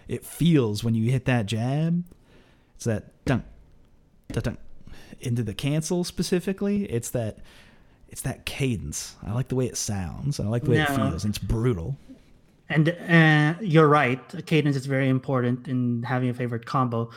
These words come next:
Speaker 2: Um, I will give a two-part answer to this. I hope
Speaker 1: That's
Speaker 2: you don't
Speaker 1: fine.
Speaker 2: mind.
Speaker 1: You can have multiple. By the way,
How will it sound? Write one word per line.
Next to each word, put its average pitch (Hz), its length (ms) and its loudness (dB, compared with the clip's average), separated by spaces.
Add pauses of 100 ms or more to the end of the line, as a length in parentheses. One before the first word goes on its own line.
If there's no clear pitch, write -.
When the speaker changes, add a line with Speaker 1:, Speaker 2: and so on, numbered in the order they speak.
(300)
Speaker 2:
Um, 135 340 6
I 160 260 6
will 175 260 4
give 143 340 2
a 131 140 -4
two-part 135 420 -4
answer 120 260 -4
to 107 120 -14
this. 101 320 -18
I 131 60 -8
hope 120 60 2
Speaker 1:
That's 196 160 2
Speaker 2:
you 110 60 -6
don't 202 120 0
Speaker 1:
fine. 196 80 -2
Speaker 2:
mind. 151 120 0
Speaker 1:
You 185 60 2
can 240 100 2
have 233 220 2
multiple. 180 680 0
By 185 240 4
the 180 80 2
way, 113 540 2